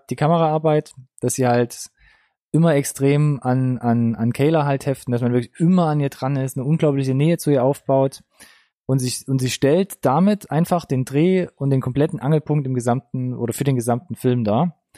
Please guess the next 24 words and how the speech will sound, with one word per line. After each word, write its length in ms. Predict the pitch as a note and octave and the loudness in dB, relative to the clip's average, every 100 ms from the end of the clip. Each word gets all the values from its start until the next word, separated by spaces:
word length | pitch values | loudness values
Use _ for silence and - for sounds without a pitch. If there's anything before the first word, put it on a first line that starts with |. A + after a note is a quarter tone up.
| _ _ _ _ - | _ _ _ _ -2
Und, 680 | A#2 A#2+ A#2+ A#2+ A#2+ A#2+ - | 2 4 4 2 0 -4 -4
ähm, 340 | A#2 A2+ A#2 A#2 | -2 0 0 0
gleichzeitig 440 | C#3+ - D3 C3+ | 0 2 0 0
schafft 220 | D3 - | -2 -2
man's 180 | E3+ D#3+ | -2 2
aber 180 | D#3+ D3+ | 2 0
durch 120 | C3 | 0
ihre 180 | C3 A#2 | 0 2
Erzählung 640 | A2 - E3+ F3+ F3 E3 | 0 0 2 2 2 0
und 160 | B2 A2 - | -4 -10 -12
wir 140 | B2 | -8
haben's 160 | A#2+ - | -8 -6
grad 120 | A2 | -10
gesagt, 360 | A2 C3 C3+ A#2+ | -4 -2 -2 -4
mit 120 | A2+ | -6
den 100 | A2+ | -4
Überblendungen 920 | A2+ G#2+ A#2 F3 F#3+ F3+ F3+ F3 E3+ | -2 -2 0 2 2 4 4 4 2
zu 140 | - B2 | -2 -4
Social 300 | B2 A#2 A#2+ | -4 -2 -2
Media 840 | D3 E3+ D#3 D#3 D#3 D3+ D3+ - _ _ | -2 0 2 2 0 -2 -4 -10 _ _
rein 400 | A2+ A2+ D#3+ F#3 | -4 0 2 2
und 120 | C#3 B2+ | 0 0
wieder 160 | A#2+ | 0
raus, 480 | A2+ A#2+ E3 F#3 - | 2 2 2 0 -6